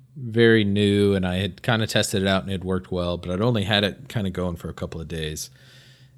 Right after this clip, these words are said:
And, uh, yeah, well, l-, let me start out. First, I, you know, I gotta give a shout out to Uncle Sam, uh, you know, our, our, our friend of the cast, Uncle Sam,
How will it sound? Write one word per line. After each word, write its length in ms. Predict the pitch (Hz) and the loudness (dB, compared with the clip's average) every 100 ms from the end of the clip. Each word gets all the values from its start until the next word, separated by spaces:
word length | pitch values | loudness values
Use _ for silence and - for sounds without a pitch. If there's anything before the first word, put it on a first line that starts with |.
| - | -6
And, 400 | 90 80 78 80 | -4 -4 -6 -6
uh, 460 | 80 78 78 76 - - - - - - - | -6 -6 -8 -8 -12 -18 -20 -20 -20 -20 -20
yeah, 240 | - - - - - | -18 -16 -16 -14 -4
well, 280 | 92 82 - | -2 -4 -8
l-, 340 | 120 - 254 | -8 -6 -4
let 140 | 180 208 | 2 4
me 60 | 185 | 6
start 240 | 180 143 | 8 8
out. 220 | 117 95 | 8 4
First, 280 | - 175 - | 4 4 6
I, 100 | 127 | 2
you 140 | 123 | 2
know, 200 | 110 98 - - 127 | 0 0 -4 -10 -2
I 60 | |
gotta 180 | 117 117 | 2 4
give 120 | 110 | 4
a 40 | 104 | 2
shout 260 | 113 98 | 4 4
out 160 | 98 95 | 4 0
to 100 | 87 | -4
Uncle 220 | 92 - | -6 -4
Sam, 400 | - 98 85 90 - - - - _ _ - | -2 0 0 -4 -6 -18 -20 -20 _ _ -8
uh, 380 | 85 85 82 82 | -6 -4 -6 -6
you 100 | 85 | -6
know, 120 | 80 | -6
our, 140 | 80 | -8
our, 280 | 90 90 73 | -8 -8 -8
our 140 | 90 90 | -8 -8
friend 320 | 104 92 92 | -4 -2 -2
of 80 | 90 | -4
the 80 | |
cast, 340 | - 95 90 - | -4 -2 -2 -4
Uncle 220 | 92 95 | -6 -6
Sam, 400 | - 117 117 | 2 4 4